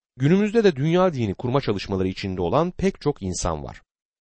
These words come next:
Bu kişiler bu yöne doğru ilerlerken farkında olmadan İsa Mesih gerçeğinden tamamen uzaklaşmaktadırlar. Sevgili dostum, bu yönde yapılan bütün atılımlar tapınılması gereken diri Tanrı'ya değil,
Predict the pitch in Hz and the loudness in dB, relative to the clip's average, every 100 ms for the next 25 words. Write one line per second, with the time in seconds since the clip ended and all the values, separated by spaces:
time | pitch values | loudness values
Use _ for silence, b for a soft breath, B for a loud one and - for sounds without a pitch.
0 | _ - 233 - 127 87 95 165 147 208 | _ -2 -2 -2 -6 -2 0 -2 -4 0
1 | 143 95 76 107 104 95 101 101 113 175 | 2 2 -2 0 0 0 -2 0 0 -2
2 | - 170 - 117 110 120 139 151 139 87 | 0 -2 2 0 0 -2 0 2 2 2
3 | 98 - _ _ _ - 151 156 202 196 | 0 0 _ _ _ -2 0 2 2 2
4 | 147 196 156 - 107 92 - 98 95 104 | 2 2 0 2 2 2 -2 -4 0 0
5 | 80 - _ - 117 147 196 175 180 - | 0 -6 _ -4 0 2 2 2 0 0
6 | 113 101 98 87 90 - 82 71 71 - | -2 0 0 -2 -4 -6 -6 -6 -8 -12
7 | - _ _ _ _ _ _ - 143 185 | -20 _ _ _ _ _ _ 2 4 4
8 | 151 110 101 87 156 208 143 127 113 - | 4 0 -6 -4 0 2 2 2 0 0
9 | 113 85 101 - 214 - 117 117 101 104 | -2 -2 -6 -4 -4 -2 -4 -2 -2 0
10 | 85 - _ _ - 123 135 131 131 135 | -2 -4 _ _ -4 0 2 2 2 -2
11 | 196 151 135 160 160 131 117 170 107 92 | 0 0 0 0 -2 -2 -4 -2 -2 -2
12 | 87 82 85 120 | -2 -4 -4 -4